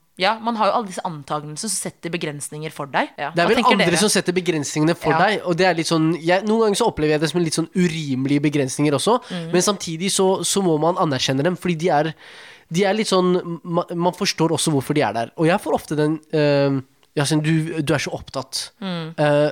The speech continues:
Speaker 2: men det er rett og slett fordi ingen andre krever tida mi. Og da
Speaker 1: Mm,
Speaker 2: bruker man
Speaker 1: akkurat.
Speaker 2: den.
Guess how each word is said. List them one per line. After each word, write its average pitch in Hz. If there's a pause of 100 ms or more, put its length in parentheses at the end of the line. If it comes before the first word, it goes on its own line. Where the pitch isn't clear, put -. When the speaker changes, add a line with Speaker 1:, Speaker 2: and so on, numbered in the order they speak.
(100)
Speaker 2:
men 208
det 202
er 214
rett 180
og 185
slett 190
fordi 220
ingen 175
andre 170
krever 156
tida 135
mi. 240 (400)
Og 180
da 208
Speaker 1:
Mm, 208
Speaker 2:
bruker 202
man 139
Speaker 1:
akkurat. 247
Speaker 2:
den. 208